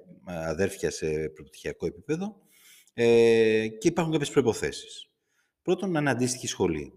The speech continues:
Και από το Χημικό της Πάτρας, ναι, υπάρχει αντίστοιχη σχολή στο Χημικό της Αθήνας. Δεύτερον, να έχουμε τα δύο χιλιάδες επτακόσια πενήντα μόρια. Τι σημαίνει αυτό;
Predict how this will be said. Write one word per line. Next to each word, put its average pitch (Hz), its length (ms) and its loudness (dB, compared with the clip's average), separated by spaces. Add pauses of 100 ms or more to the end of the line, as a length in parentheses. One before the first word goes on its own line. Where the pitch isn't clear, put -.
Και - 100 -4
από - 80 -8
το 101 60 -8
Χημικό 95 260 -2
της - 120 -4
Πάτρας, 127 340 -2
ναι, 143 340 -4
υπάρχει - 260 -8
αντίστοιχη 101 360 -6
σχολή 98 420 -4
στο - 140 -14
Χημικό 87 260 -10
της - 100 -6
Αθήνας. - 540 -14 (640)
Δεύτερον, 180 720 0 (100)
να 131 120 4
έχουμε 139 220 0
τα 110 160 2
δύο 123 140 2
χιλιάδες 123 360 2
επτακόσια 107 400 -6
πενήντα 98 280 -2
μόρια. 82 320 -2
Τι - 120 -10
σημαίνει 123 240 -4
αυτό; 117 420 0